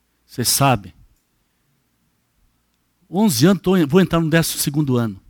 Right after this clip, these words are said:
Esses momentos que eu tenho de manhã com o Senhor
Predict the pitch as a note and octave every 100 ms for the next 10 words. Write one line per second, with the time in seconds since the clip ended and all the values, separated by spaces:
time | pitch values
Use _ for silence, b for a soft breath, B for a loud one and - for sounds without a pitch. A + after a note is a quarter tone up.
0 | _ _ _ _ _ _ _ _ _ F3
1 | E3+ - F#3 F#3 D3 F3 - C#3+ D#3 D3
2 | C#3+ C#3 C#3 - - A#2+ C#3+ D3+ G#2+